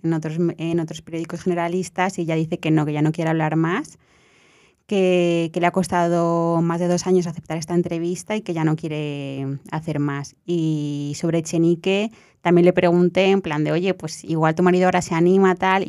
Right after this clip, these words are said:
dice que no, que, que es que Echenique no, no concede entrevistas.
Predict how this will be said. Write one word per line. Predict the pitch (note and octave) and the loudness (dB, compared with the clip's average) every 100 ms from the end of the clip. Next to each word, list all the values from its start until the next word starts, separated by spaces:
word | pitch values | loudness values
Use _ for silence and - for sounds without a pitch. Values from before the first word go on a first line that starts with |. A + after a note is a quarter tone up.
| E3 | -2
dice | F3+ E3+ | -2 -2
que | D#3+ | -2
no, | D3 C#3+ | -2 -2
que, | D3+ C#3 C#3+ C#3+ C#3+ C#3+ D3 - _ | -4 -6 -4 -2 0 0 -2 -8 _
que | - | -2
es | E3+ - | -2 -2
que | F3+ D#3+ | -2 0
Echenique | D#3+ E3 E3+ E3 E3+ | 0 2 0 2 0
no, | F3 E3 E3 D#3+ | 0 2 0 0
no | D#3+ | -2
concede | E3+ E3+ D#3+ | -4 -4 -4
entrevistas. | D#3+ D#3 D#3 F3 - A3 B3 | -4 -6 -6 -8 -6 -6 -6